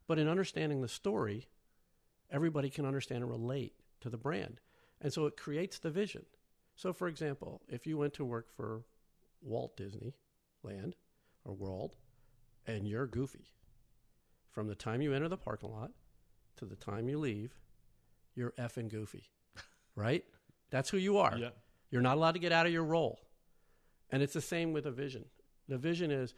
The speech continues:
Speaker 1: from the time I walk in as a server,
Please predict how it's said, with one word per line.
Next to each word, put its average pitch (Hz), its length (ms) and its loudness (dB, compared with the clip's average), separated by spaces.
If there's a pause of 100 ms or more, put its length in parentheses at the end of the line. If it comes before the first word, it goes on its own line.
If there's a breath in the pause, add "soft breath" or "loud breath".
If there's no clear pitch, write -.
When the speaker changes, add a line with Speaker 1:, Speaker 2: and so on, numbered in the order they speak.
(280 soft breath)
Speaker 1:
from 113 100 -2
the 117 80 -2
time 175 640 0
I 156 220 2
walk 147 360 -2
in 143 140 2
as 120 160 -2
a 107 60 -8
server, 185 480 -2